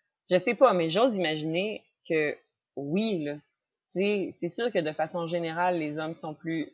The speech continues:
gros que les femmes, donc possiblement plus de masse musculaire, mais je pense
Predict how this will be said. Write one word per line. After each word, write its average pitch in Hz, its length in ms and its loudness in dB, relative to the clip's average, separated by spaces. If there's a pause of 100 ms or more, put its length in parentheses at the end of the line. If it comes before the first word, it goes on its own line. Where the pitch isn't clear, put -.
(400)
gros 165 400 0
que 170 100 -6
les 151 200 -2
femmes, 165 420 0
donc 151 240 0
possiblement 156 580 -2 (160)
plus 160 220 -4
de 151 320 0
masse 151 260 -6
musculaire, 165 480 2
mais 160 220 -2 (160)
je - 200 -10
pense 214 460 2